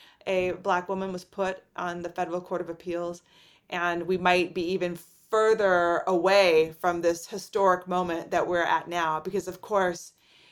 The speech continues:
and I love that Jackson does this. I mean, she, she knows that she stands on the shoulders of the women who went before her. In fact,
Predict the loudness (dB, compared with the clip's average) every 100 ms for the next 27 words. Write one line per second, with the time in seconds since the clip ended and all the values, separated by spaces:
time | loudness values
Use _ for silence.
0 | _ 0 2 8 10 10 8 2 2 2
1 | -2 -10 _ _ _ -4 0 0 -2 -4
2 | 0 0 0 -4 -6 -10 -14 -12 -12 -8
3 | -8 -8 -10 -12 -8 -2 2 4 4 0
4 | -4 -10 -12 -12 -8 -4 -2 -2 -4 -4
5 | -6 -8 -4 -2 0 -2 -4 -6 -12 -20
6 | -20 -20 _ 2 4 4 2 -2 -2 -4
7 | -6 -6 -8 -2 2 2 0 -2 -4 -8
8 | -2 6 6 4